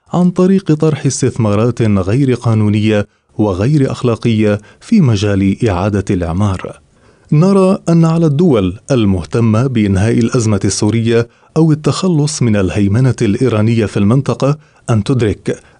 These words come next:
أن أي مشاركة بإعادة الإعمار بالظروف الحالية هي دعم لإيران،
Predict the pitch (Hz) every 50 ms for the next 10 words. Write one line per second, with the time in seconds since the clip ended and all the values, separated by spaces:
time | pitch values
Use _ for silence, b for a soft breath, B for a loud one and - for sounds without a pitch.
0 | b - 113 104 95 - - 139 123 113 98 92 92 90 - - 101 95 117 123
1 | - 127 113 - 117 135 156 160 127 110 98 85 82 87 113 110 110 101 - 117
2 | 101 95 87 87 101 113 123 123 123 123 b b b b b b - 123 117 107
3 | 101 120 151 190 208 190 - 120 95 - - 104 98 98 117 113 117 113 113 117
4 | - b b b b b 120 107 104 95 87 101 98 98 101 101 95 92 98 101
5 | 101 101 98 113 110 98 92 95 -